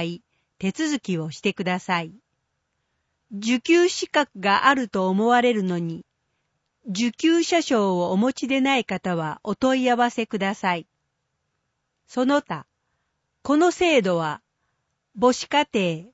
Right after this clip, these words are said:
父子家庭や、父母のいない方の保険診療による医療費の自己負担額、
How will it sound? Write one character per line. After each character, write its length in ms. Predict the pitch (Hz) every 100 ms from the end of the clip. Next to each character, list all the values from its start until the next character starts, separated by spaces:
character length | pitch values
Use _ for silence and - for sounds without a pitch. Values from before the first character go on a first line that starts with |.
| -
父 240 | - 285
子 20 |
家 500 | - 302 - 208 175 165
庭 140 | 151
や、 120 | 147 _ _ _ _ -
父 180 | 359
母 160 | 392 359
の 140 | 233
い 100 | 190
な 160 | 190 233
い 80 | 226
方 300 | 233 233 233
の 280 | 185 156 - _ _ _
保 120 | 247
険 320 | - 330 339
診 340 | 320 349 339 269
療 240 | 214 170
に 160 | 165 160
よ 180 | 160
る 240 | 165 170 - _ _ _ _ _ _
医 140 | 240 240
療 300 | 320 359 262
費 140 | 214
の 220 | 185 165
自 180 | 175 214
己 20 | - 302 285
負 120 | -
担 300 | 285 254 196
額、 400 | 170 - 170